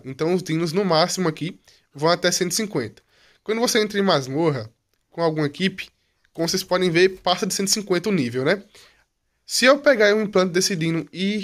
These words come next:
reviver, o que vai acontecer? Provavelmente, se você reviver um dino que tá passando de cento e cinquenta, ou ele vai voltar pro nível cento e cinquenta, ou ele vai ser automaticamente morto pelo servidor, porque ele excede o nível, né,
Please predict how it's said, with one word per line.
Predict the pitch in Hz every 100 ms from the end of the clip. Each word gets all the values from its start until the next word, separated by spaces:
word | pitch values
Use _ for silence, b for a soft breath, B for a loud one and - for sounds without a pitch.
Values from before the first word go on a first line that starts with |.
| -
reviver, | 185 185 208 139 117 -
o | 143
que | 180
vai | 175
acontecer? | 185 185 185 202 - 110 _ b b b b _
Provavelmente, | 208 226 226 226 170 170
se | 185
você | 180
reviver | 185 170 170
um | 175
dino | 139 139
que | 147 -
tá | 160
passando | 180 185 - 147 170
de | 160
cento | 156 151
e |
cinquenta, | 147 131 120 131 - b b b b _ -
ou | 190
ele | 233
vai | 220 202
voltar | 202 185
pro | 180
nível | 180 185
cento | 185 185
e |
cinquenta, | 190 190 190 214 214 -
ou | 185
ele | 185
vai | 185
ser | 185
automaticamente | 185 185 185 185 190 175 165 165
morto | 175 147 151 -
pelo | - 165
servidor, | 156 175 185 156 117
porque | 143 - 160 147
ele | 165 170
excede | 208 - - 180 180 185 196 B B B -
o | 165
nível, | 190 160 165 165
né, | 165